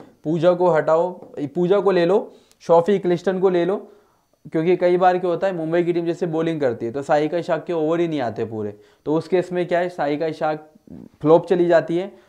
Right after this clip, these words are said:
और इक्लेस्टन जैसी प्लेयर, चाहे मुंबई की टीम जीते भी ना, तभी इक्लेस्टन विकेट तो ले सकती है ना, इक्लेस्टन एक विकेट टेकर है। तो उस केस में जैसे for example के लिए आपने कैप्टन तो दे दिया हेली मैथ्यूज को, सही है, कोई दिक्कत नहीं है,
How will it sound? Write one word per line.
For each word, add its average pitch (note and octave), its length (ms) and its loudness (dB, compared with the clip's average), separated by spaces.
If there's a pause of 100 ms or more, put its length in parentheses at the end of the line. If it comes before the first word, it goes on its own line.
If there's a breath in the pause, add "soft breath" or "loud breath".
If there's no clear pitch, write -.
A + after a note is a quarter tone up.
(140)
और D3+ 120 0
इक्लेस्टन F3 480 -2
जैसी E3+ 240 -2
प्लेयर, F3 340 -6 (220)
चाहे E3 220 2
मुंबई D#3+ 400 -4
की F3+ 100 -2
टीम F3 220 -4
जीते C#3 340 2
भी F3 140 2
ना, F3 200 -4
तभी E3+ 300 0
इक्लेस्टन E3+ 420 -6
विकेट D#3 300 -6
तो F3+ 60 -6
ले D#3 160 -6
सकती D3 280 -10
है C#3 60 -6
ना, D#3 80 -10
इक्लेस्टन D3+ 420 -10
एक F3 80 -6
विकेट F#3 300 -4
टेकर C3+ 260 -2
है। G#2+ 140 -10 (380 soft breath)
तो E3 60 0
उस F#3 140 2
केस G3+ 200 4
में G3 100 -2
जैसे G3 240 2
for G3 140 -2
example E3 520 0
के E3+ 80 -2
लिए E3 100 2
आपने E3 220 0
कैप्टन E3 380 0
तो E3+ 100 -2
दे E3 140 0
दिया D#3+ 160 0
हेली C#3+ 220 -2
मैथ्यूज D3+ 420 -4
को, E3+ 100 -4
सही F#3 340 0
है, E3+ 60 -2 (180)
कोई D#3+ 140 2
दिक्कत F3+ 360 0
नहीं D#3+ 160 -6
है, D#3+ 100 -14